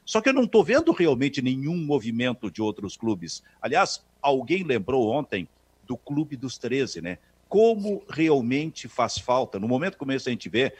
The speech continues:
eh, uma liga bem estabelecida, bem montada no futebol brasileiro, como acontece no futebol da Europa.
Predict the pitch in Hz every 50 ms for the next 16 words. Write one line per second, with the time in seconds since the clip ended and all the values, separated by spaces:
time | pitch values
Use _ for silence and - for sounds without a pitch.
0 | - - _ _ - - 123 123 127 127 123 - - 165 175 170 165 151 139 135
1 | 147 170 180 160 113 - 117 95 82 - _ _ _ _ _ 226 240 226 180 131
2 | - - 127 113 104 113 107 98 - - - 131 123 95 101 98 110 196 233 196
3 | 175 160 139 117 - _ 151 143 139 120 - 101 95 90 - - - 98 90 104
4 | 104 87 95 95 90 - 92 87 92 98 95 85 82 - _ - - - _ -
5 | 165 190 202 196 - 190 185 143 _ _ 202 214 220 196 - - 135 110 - -
6 | - 104 95 117 117 104 104 101 95 92 104 107 101 - - 82